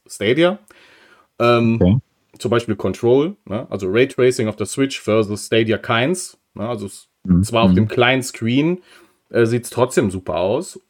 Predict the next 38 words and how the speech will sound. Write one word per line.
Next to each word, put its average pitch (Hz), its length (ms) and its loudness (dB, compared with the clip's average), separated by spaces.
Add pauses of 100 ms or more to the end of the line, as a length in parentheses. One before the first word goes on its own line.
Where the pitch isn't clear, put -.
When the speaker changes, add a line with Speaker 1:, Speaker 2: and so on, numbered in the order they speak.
Speaker 1:
plus 131 320 -2
halt 117 240 4
noch 113 120 -4
ein 110 100 0
bisschen, 104 460 -2
äh, 98 200 -8
mehr 110 340 -2
Features. - 640 -8 (760)
Aber, 135 500 2
äh, 123 180 2
trotzdem, 156 720 -4 (100)
auch 135 340 0 (120)
unser 127 320 -2
Gast 113 340 -4
Paul 120 240 0
Kautz 127 440 0
hat 185 120 -2
ja 147 80 -2
berichtet, 151 600 -2
äh, 139 260 -2
wie 123 80 -6
schlecht - 380 -2
das 139 140 -2
bei 104 160 -2
ihm 98 180 -4
lief 135 400 -4
und, 113 420 -4
äh, 117 80 -2
noch 123 140 -2
ein 113 60 6
Speaker 2:
Ja. 101 80 2
Speaker 1:
paar 113 140 2
andere. 156 440 2 (880)
Und 139 100 -4
das 139 120 0
finde 151 160 -2
ich 143 60 -10
interessant. 131 580 -4